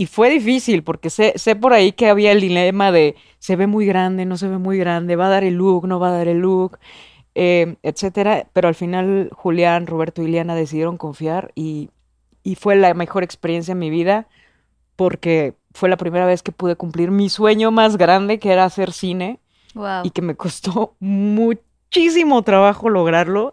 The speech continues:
Speaker 1: muchísimo, de verdad. Y, y nada, estoy muy, muy agradecida con ese proceso y, y con la película, pero justo creo que lo peor, eh, y no lo diría lo peor, o sea, fue como un aprendizaje,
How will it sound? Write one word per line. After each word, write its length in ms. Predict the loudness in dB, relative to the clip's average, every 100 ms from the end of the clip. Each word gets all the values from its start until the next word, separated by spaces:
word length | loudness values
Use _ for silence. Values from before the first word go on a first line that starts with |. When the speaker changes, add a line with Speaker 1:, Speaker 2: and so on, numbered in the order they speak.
| _
Speaker 1:
muchísimo, 840 | -4 -2 -2 0 0 2 0 -2 -6 -12 -6
de 140 | -2
verdad. 420 | 0 0 0 -4 -6 _ _ _ _ _ _ _ _ -2
Y, 800 | 2 4 4 4 4 2 2 0 -2 -6 -8 -6
y 100 | -2
nada, 220 | 0 0
estoy 240 | -2 -2
muy, 180 | 0 0
muy 240 | 0 0
agradecida 640 | -2 -2 -2 -2 -2 -4 -4
con 180 | -6
ese 220 | -8 -8 -12
proceso 600 | -14 -8 -8 -6 -8 -8
y, 400 | -8 -10 -14 -18 _
y 120 | -14
con 180 | -12 -12
la 80 | -10
película, 520 | -8 -8 -4 -2 0
pero 180 | 0 0
justo 280 | -2 -4 -4
creo 160 | -4
que 80 | 0
lo 180 | 2 2
peor, 460 | 2 2 2 0 -4 _ _ _ _ _ _ _ _
eh, 460 | 0 2 4 4 2 -4
y 140 | -4
no 80 | 2
lo 100 | 4
diría 220 | 4 4
lo 180 | 4 2
peor, 320 | 2 4 4
o 80 | 0
sea, 140 | -6 -4
fue 180 | -4
como 200 | -2 -2
un 60 | 0
aprendizaje, 880 | 0 -2 -4 -6 -4 -4 -2 -6